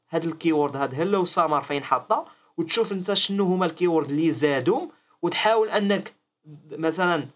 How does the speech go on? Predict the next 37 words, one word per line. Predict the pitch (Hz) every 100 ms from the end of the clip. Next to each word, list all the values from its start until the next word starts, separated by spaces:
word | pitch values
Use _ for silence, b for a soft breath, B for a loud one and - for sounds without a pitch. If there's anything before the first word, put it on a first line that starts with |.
| _ _
نغير | 151 208 226 208
شي | 202
كيورد | 196 196 185 165
من | 156
هاد | 160 156
الكيورد | 156 156 151
اللي | 143 131
عنده، | 135 156 247 339 b b 147
ونحط | 147 175 185
شي | 160
كيورد | 151 147 135 131
واحد | 127 127 127
اخر | 127 220
من | 190 151
بيست | 143 208 202
سيلر، | 190 233
شي | 233 214 202
تيشيرت | 202 190 247
ديزاين | 190 202 190 262 269 _ _ _ _
ديال | 156 214
هلو | 185 214 208
سامر. | 208 185 123 - _ _ _ _ 143
اوكي، | 147 262 - B B -
وهنايا | 170 226 311 285
ملي | 247
كنهبطوا | 220 202 190 - 190
بخلال | 170 185 185 170
هاد | 170 170
بروداكت | 127 135 160 160
فور | 160 147
فورماش | 147 143 131 127 -
باي | 120
امازون، | - 120 175 277 453 B B -
كنشوفوا | 427 - 247 214 240
الكيورد | 202 208 196 196 202 180
اللي | 151 156 170 175 -
استعملهم. | - - 143 123 127 135 139